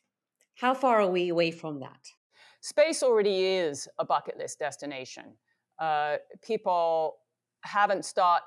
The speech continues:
Speaker 2: started going there yet because the vehicles aren't available to take them there. We're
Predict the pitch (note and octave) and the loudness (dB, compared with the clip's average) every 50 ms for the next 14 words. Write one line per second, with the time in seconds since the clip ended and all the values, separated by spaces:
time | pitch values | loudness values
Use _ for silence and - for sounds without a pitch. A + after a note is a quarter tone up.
0 | _ _ _ _ _ _ _ _ _ _ _ _ - - - - F#3+ F#3 F#3 F3 | _ _ _ _ _ _ _ _ _ _ _ _ -18 -10 -2 0 0 0 0 -2
1 | D#3 - A3 A#3+ C#4 C#4 A#3+ G#3 F#3+ F3+ F3 E3 D#3+ D#3+ D#3+ - - - F3 - | -4 0 2 2 4 4 2 0 0 0 0 0 2 2 2 0 -2 -10 -10 -12
2 | _ - F#3+ E3+ E3 E3 D#3+ - E3+ D3 F3 E3+ E3 - E3+ D3+ - D#3+ D#3+ D3+ | _ -4 -2 0 0 0 -2 -4 -6 -4 -4 -4 -4 -4 -8 -8 -6 -6 -6 -6
3 | D#3 C3 E3+ D#3+ D#3 D3+ D#3 C#3 - - - - F#3+ F#3 F#3 - E3+ E3+ D#3 - | -6 -6 -6 -6 -4 -4 -6 -6 -8 -10 -14 -8 -8 -8 -8 -8 -10 -10 -8 -4
4 | D#3+ D3+ D3+ C#3+ D3 D#3+ D3 | -2 -2 -2 -2 -4 -8 -10